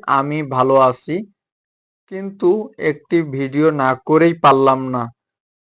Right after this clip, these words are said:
ছয় নম্বরে বাজারে গেলাম সবজি কেনার জন্য। যাওয়ার পরে যে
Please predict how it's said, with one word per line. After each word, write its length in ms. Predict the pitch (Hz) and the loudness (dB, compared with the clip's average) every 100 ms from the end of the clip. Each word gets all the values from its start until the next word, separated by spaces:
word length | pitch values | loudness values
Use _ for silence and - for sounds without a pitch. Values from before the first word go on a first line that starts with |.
| _ _ 147 | _ _ -8
ছয় 140 | 139 | -6
নম্বরে 400 | 151 156 165 175 | -4 0 2 4
বাজারে 500 | 147 139 147 147 160 | 6 4 4 4 4
গেলাম 400 | 139 135 135 160 | 2 2 2 -2
সবজি 500 | - 156 135 135 156 | -4 -4 -4 -6 -4
কেনার 360 | 151 139 135 127 | -2 0 -2 -2
জন্য। 460 | 127 131 156 190 127 | -6 -6 -6 -8 -2
যাওয়ার 400 | 143 147 165 196 | 6 8 8 6
পরে 320 | 202 190 170 143 | 6 4 4 2
যে 160 | 147 | -2